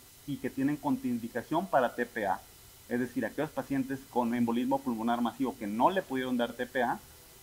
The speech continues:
básicamente, si no están en shock refractorio, si están más o menos estables compresores,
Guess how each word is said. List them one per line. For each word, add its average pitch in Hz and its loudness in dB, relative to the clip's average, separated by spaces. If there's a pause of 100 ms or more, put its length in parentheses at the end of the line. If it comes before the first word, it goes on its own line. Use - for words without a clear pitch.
(540)
básicamente, 139 4 (320)
si 131 2
no 135 6
están 180 0
en 175 0
shock 151 -4
refractorio, 131 2
si - -16
están 151 4
más 160 6
o 160 2
menos 147 4
estables 135 2
compresores, 127 2